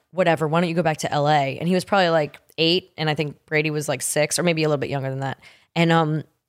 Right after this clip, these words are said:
and they walk over and they bring their dishes and they're being really nasty. And he said, "Why don't you go back to L A?" And I just fall to tears. Like, I collapse on the floor and Mark comes in. "What happened? What did you guys say?"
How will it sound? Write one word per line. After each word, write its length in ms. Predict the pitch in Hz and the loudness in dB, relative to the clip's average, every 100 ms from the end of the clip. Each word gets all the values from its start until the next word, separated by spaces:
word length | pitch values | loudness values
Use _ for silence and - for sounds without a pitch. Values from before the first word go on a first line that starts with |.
| - | -4
and 160 | 175 | 0
they 140 | 175 165 | 0 -2
walk 360 | - 151 180 | -6 -4 0
over 80 | 196 | 0
and 60 | 165 | 0
they 40 | 156 | 0
bring 180 | 175 | 0
their 100 | 170 | 0
dishes 280 | 156 156 147 | 0 0 -2
and 80 | 143 | -4
they're 60 | 139 | -4
being 180 | 143 | -4
really 160 | 147 143 | -2 0
nasty. 240 | 151 147 | 0 -2
And 120 | 131 127 | -4 -6
he 100 | 147 | -6
said, 200 | 139 147 | -4 -2
"Why 80 | |
don't 80 | 156 | -2
you 40 | 147 | 0
go 60 | |
back 140 | 151 147 | -2 -2
to 80 | |
L 100 | 139 | -2
A?" 60 | 147 | -2
And 80 | 139 | -2
I 80 | 143 | -4
just 280 | 131 - - | -6 -8 0
fall 180 | 156 147 | 0 2
to 80 | |
tears. 320 | 151 107 120 117 | -2 -4 -8 -8
Like, 100 | 131 | -6
I 140 | 156 - | -6 -8
collapse 380 | - 151 160 - | -2 2 2 0
on 40 | |
the 80 | 165 | -4
floor 180 | - 147 | -2 0
and 100 | 156 | 0
Mark 220 | 156 156 | 0 -2
comes 220 | - 156 | -4 -4
in. 100 | 143 - - - - | -4 -8 -18 -18 -4
"What 120 | 247 | 0
happened? 360 | 247 254 180 185 | 0 0 0 2
What 80 | |
did 120 | 269 214 | 0 0
you 60 | |
guys 200 | 233 214 | -2 0
say?" 340 | - 214 165 | 0 2 0